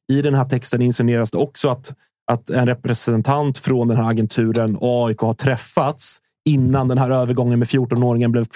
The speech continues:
blev klar. Och att den personen från den här agenturen då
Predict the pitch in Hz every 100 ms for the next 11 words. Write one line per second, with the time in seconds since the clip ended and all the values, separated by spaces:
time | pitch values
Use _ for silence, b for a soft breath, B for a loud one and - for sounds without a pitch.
0 | - - 120 123 - 156 123 131 143 b
1 | b _ _ _ 131 117 131 - - -
2 | _ 139 127 120 120 123 113 123 117 120
3 | 120 117 160 175 160 123 113